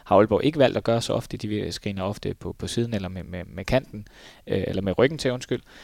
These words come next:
Øh, og, øh, og, øh, og det er så, hvad det er. Vi kan huske Benjamin Jakobsen ret tydeligt fra i går sikkert, at han er jo, står med en i ryggen, og så, øh, får han ellers bolden, og så er der jo strafkast med garanti, som vi har set ham gøre utallige gange, også i Champions League og så videre.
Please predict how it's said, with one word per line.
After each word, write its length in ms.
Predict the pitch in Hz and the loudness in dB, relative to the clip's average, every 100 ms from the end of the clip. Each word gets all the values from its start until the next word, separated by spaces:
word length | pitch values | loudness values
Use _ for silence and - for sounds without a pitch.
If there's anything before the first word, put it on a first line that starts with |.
| - - | -6 8
Øh, 520 | 113 107 101 98 98 - | 10 10 8 6 4 4
og, 240 | 104 95 | 4 4
øh, 140 | 92 92 - | 0 -2 -4
og, 220 | 92 92 | -4 -4
øh, 160 | 90 90 90 - - | -6 -8 -14 -14 -10
og 160 | 92 - | -8 2
det 120 | 110 | 2
er 40 | |
så, 180 | 107 101 | 4 2
hvad 180 | 98 95 | 2 0
det 140 | 92 | 0
er. 40 | 92 | 0
Vi 100 | 101 - | -2 -2
kan 100 | 98 | 0
huske 260 | 113 - | 0 0
Benjamin 280 | - 95 92 | -4 -4 -4
Jakobsen 360 | 90 101 - 92 | -2 -4 -4 -6
ret 140 | 98 | -6
tydeligt 280 | - 110 101 | -2 -2 -2
fra 100 | 92 | -4
i 40 | |
går 220 | 87 113 107 | 4 4 4
sikkert, 320 | - 117 135 - - - | 4 4 2 -2 -20 -2
at 140 | - 95 | 0 2
han 140 | 98 | 0
er 60 | 95 | 0
jo, 220 | 90 92 - | 0 -2 0
står 220 | - 101 | 2 4
med 180 | 95 101 | 4 2
en 80 | |
i 60 | 95 | 6
ryggen, 340 | 95 101 104 | 8 6 4
og 100 | 90 | -6
så, 280 | - 104 98 | 2 6 6
øh, 260 | 92 87 87 | 4 0 -6
får 260 | - 107 | 0 4
han 100 | 101 | 4
ellers 180 | 101 92 | 4 6
bolden, 320 | - 113 - | 10 10 8
og 60 | 92 | -2
så 120 | - | 0
er 40 | 95 | 2
der 80 | |
jo 180 | 90 87 | 0 -4
strafkast 540 | - 95 - 87 85 104 | -4 -4 -2 -4 -4 -6
med 100 | 92 | -4
garanti, 460 | 92 90 - - | -4 -2 -6 -6
som 180 | 107 95 | -6 -2
vi 60 | 104 | 2
har 100 | 104 | 2
set 200 | 127 117 | 2 2
ham 140 | 120 | 2
gøre 300 | 117 123 139 | 2 2 2
utallige 380 | 139 - 151 110 | -2 2 4 4
gange, 260 | 95 90 95 - | -2 -6 -10 -8
også 200 | 95 - | -8 -8
i 20 | |
Champions 300 | 95 90 87 | -8 -8 -8
League 200 | 98 101 | -8 -8
og 40 | 92 | -8
så 100 | 92 | -8
videre. 200 | 95 | -8